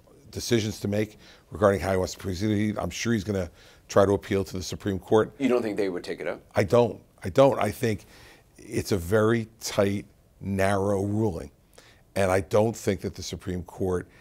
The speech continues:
Speaker 1: would be looking to take it up, uh, on a three oh decision that, in fact,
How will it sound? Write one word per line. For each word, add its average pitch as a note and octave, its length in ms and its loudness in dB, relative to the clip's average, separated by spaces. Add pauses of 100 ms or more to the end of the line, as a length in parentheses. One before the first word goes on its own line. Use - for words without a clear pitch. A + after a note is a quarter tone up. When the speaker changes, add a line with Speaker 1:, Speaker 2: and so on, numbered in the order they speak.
(260)
Speaker 1:
would G2 180 -6
be G2 140 -2
looking G2 320 -6
to G#2 100 -16
take F#2+ 300 -4
it F2+ 100 -4
up, G#2+ 320 0 (320)
uh, E2+ 200 -2
on F#2 160 -2
a E2 40 -2
three F#2+ 400 -2
oh F#2 140 4
decision G2 580 -4 (300)
that, G2 480 2
in G2+ 100 -2
fact, B2 540 2